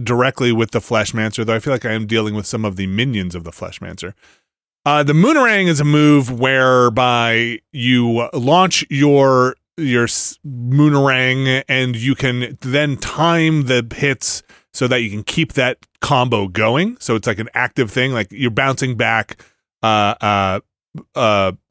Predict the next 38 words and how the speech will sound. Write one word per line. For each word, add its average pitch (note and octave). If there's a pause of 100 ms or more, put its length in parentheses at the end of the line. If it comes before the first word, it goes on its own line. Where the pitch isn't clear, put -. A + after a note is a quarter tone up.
attacks B2+
from A#2
Ganon G2
style. D2+
You A2
know, G#2+
like, G#2+
you G#2+
know, G2+
"Hey, G#2+
hit A2+
the G#2+
sword G2
back." F2+ (920)
I -
think -
my C4
issue A3
is E3
some G#3
of C#4
these B3+
things F3+
can D3
go C3+
on C3
a G#2
long B2
time, A#2
and G2
some F#3
of F3+
the C#3
attacks -
and C#3+
sequences G3
can C3
be C#3+